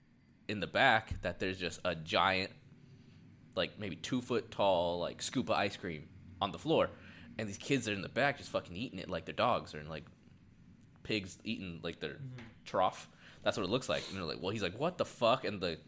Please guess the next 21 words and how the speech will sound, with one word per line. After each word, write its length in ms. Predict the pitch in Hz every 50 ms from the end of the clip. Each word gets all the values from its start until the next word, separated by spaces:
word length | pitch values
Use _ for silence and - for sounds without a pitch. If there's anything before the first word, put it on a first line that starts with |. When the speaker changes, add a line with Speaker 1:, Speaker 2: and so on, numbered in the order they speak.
| - - - -
Speaker 1:
ice 160 | 92 98 -
cream 100 | - 117
truck 180 | 113 - 127 -
driver 180 | - 101 92 95
closes 220 | - 107 101 101
the 40 | 107
door 160 | 87 117 160 151
and 80 | 98
says, 200 | - 95 85 98 92
"You 120 | 107 127 123
gotta 160 | 104 90 92
get 100 | 98 110
out 120 | 156 185 127
of 40 |
here." 80 | 107 85
And 80 | 80 95
he's 100 | 104 87
like, 100 | 85 82
"What 320 | 113 165 165 147 - -
the 100 | - 80
fuck?" 440 | 76 - - - 127 139 156 - -